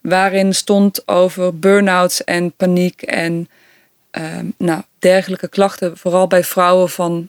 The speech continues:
rond hun dertig met A S S, ehm, omdat ze pas op die leeftijd het compenseren zo zwaar wordt dat het niet meer te compenseren valt en uitvallen. Alles wat ze in dat artikel beschreef was eigenlijk één op één wat ik tegen mijn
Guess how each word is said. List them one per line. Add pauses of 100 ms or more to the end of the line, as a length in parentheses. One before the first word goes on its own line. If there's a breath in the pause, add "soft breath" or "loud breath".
(140)
rond
hun
dertig (480 soft breath)
met
A
S (200)
S, (120)
ehm, (360)
omdat
ze
pas
op
die
leeftijd (360)
het
compenseren
zo
zwaar
wordt
dat
het
niet
meer
te
compenseren
valt
en (420 soft breath)
uitvallen. (840 soft breath)
Alles
wat
ze
in
dat
artikel
beschreef
was
eigenlijk
één
op
één
wat
ik
tegen
mijn